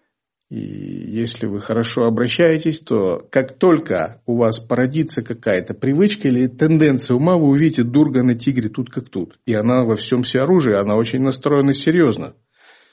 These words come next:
И она скажет: «Ничего подобного не пройдет. Только попробуй». И вы почувствуете: «Да, это сила. Сила, которая меня бережет и защищает, потому что я,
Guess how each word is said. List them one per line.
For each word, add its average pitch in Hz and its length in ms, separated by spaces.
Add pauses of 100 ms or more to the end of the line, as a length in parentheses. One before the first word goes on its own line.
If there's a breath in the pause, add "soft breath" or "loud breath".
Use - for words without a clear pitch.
(320 soft breath)
И 117 60
она 110 100
скажет: 107 380
«Ничего 107 540
подобного 110 580
не 98 140
пройдет. 117 600 (1000)
Только 107 280
попробуй». 127 580 (1040)
И - 80
вы 87 100
почувствуете: 101 580
«Да, 92 220
это 104 220
сила. 131 560 (640 soft breath)
Сила, 131 380
которая 143 380
меня 131 260
бережет 107 520
и 147 40
защищает, 127 760
потому 101 320
что - 180
я, 104 480